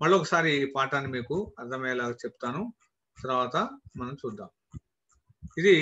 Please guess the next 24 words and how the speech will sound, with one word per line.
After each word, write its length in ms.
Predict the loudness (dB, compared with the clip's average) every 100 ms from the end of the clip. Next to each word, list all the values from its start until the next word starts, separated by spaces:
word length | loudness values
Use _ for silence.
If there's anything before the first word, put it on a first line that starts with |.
| 4 0
ఇద్దరు 320 | -2 0 0
విద్-, 220 | -2 -10 _ _ _ _ -6
విద్యార్థులు 680 | -2 4 4 6 2 0 -4
అంటే 360 | 0 2 0 -8 _ _
సరిత, 420 | -4 -4 -2 4
రోజీ 560 | 4 6 2 4 2 0 _ _ _ _ _ -6
మధ్యన 360 | -4 -2 -2
జరిగేటువంటి 840 | 0 0 0 -2 -4 -4 -2 -2 -4 -20 -12
సంభాషణ, 840 | -4 -2 2 0 0 -6 -6 -8 -16 _ -20 -14
మాట్లాడుకున్నారు। 720 | 0 0 2 -2 -2 -6 -8
బాత్‌చీత్ 480 | 2 2 4 -4 -6 -10 _ _ _ _ _ _ _ _ _ _ 2
ఏమంటుంది 420 | 4 4 2 2
రోజీ? 420 | 2 4 4 2 -2 -12 _ _ _
"క్యా 180 | 4 4
బా-, 300 | 6 2 0 4
క్యా 180 | 4
బాత్ 320 | 6 6 6 2
హై 140 | 2
సరిత? 580 | 2 0 4 4 4 0 -10 _ _ _ _
తుమ్ 160 | -4 4
ఆజ్ 280 | 4 4
బడీ 220 | 4 4 4
ఖుష్ 280 | 2 -2 0
హో, 280 | 0 0